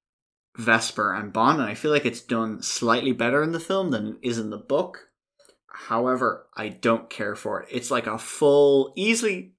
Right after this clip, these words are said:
a half an hour, at least in my mind. It feels like a whole extra half hour that we don't need.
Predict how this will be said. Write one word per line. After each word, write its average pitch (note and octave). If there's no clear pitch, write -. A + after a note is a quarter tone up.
a -
half C3+
an A#2
hour, G#2
at A2+
least F#3
in C3+
my A2
mind. E2
It A#2+
feels C3+
like A#2
a G#2+
whole B2+
extra G#2+
half G#2
hour G#2
that A2+
we A#2
don't G#2+
need. C3